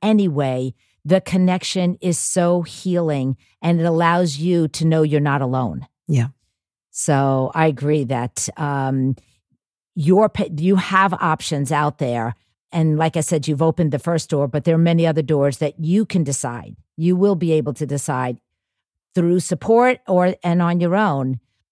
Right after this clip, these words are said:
Speaker 1: what you wanna do, slowly, going slowly.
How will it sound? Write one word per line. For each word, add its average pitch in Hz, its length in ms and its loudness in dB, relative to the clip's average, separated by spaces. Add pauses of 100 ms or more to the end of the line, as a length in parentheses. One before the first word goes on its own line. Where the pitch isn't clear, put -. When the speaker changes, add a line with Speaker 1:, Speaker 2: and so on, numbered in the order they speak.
(120)
Speaker 1:
what 160 180 -2
you 190 80 -4
wanna 180 260 -2
do, 180 520 0
slowly, 170 580 2
going 143 320 -2
slowly. 147 600 -6